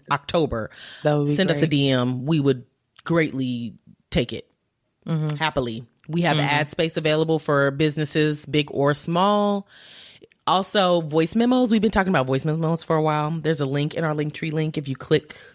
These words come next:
Speaker 1: the, um, Spotify for Podcasters link at the very top of our Linktree, the first link in the list, um, it, it, you can go to our send us a message. It's a voice memo. And we've been saying, like, "Yes, y'all send us voice memos," but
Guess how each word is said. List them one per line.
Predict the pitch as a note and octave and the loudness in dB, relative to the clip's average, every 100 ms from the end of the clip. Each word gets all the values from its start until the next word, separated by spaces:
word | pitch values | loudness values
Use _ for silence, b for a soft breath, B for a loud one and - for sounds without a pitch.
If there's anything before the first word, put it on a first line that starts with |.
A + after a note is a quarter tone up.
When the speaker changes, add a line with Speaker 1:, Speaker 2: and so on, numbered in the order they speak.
| - | -6
Speaker 1:
the, | B2+ B2 A#2+ - | -2 0 -2 -4
um, | C3 B2 G#2 C2 - - _ b b b - | -4 -4 -6 -8 -12 -14 _ b b b -14
Spotify | - D3 C3+ C#3 C3 C3+ | -4 -2 0 0 0 0
for | C3 A#2+ | -2 -4
Podcasters | A#2+ C3 C3 C3 B2+ B2+ | -6 -4 -4 -2 -4 -4
link | C3+ C3 - | -4 -4 -6
at | C3 | -6
the | |
very | C3 A#2+ A#2+ | -2 -2 -2
top | B2 A#2+ | -4 -4
of | B2 | -4
our | B2+ | -2
Linktree, | B2 B2 - F3+ F3+ _ | -4 -4 -2 -2 -4 _
the | - | -4
first | A#2 A#2 | -2 -2
link | B2+ C3 - B B B B B | -4 -8 -10 B B B B B
in | C#3+ | -4
the | B2 | 0
list, | B2 C3+ - - - - | 2 0 -2 -8 -6 0
um, | C#3+ C3 C3 - | 2 2 0 0
it, | C3+ - _ _ _ | -2 -2 _ _ _
it, | - - | -14 -12
you | - E3 | -6 -4
can | D3+ D3+ | -2 2
go | D3 C#3+ | 2 2
to | - | 0
our | C3+ C3 | 0 0
send | - D#3+ C#3 - | 0 0 0 -4
us | D3+ - | -4 -2
a | C3+ | -2
message. | B2+ B2+ D#3 D#3 - | -2 -2 -2 -2 -4
It's | C#3+ - | -6 -6
a | |
voice | C3 B2+ C3 | -2 -2 -2
memo. | D3+ D3 D3 D3 | -2 0 0 0
And | C#3 | 0
we've | D#3 | 2
been | D3 | 0
saying, | C#3 E3 D#3+ | 0 0 2
like, | D#3 F3 | 0 0
"Yes, | F4+ F#4+ | 0 0
y'all | E4+ F4 | 0 0
send | - F4 | 0 0
us | E4+ - | -2 0
voice | C#4+ E4+ | -2 2
memos," | B3+ A#3 G#3+ G3 | 2 2 2 2
but | E3 D3+ | 0 0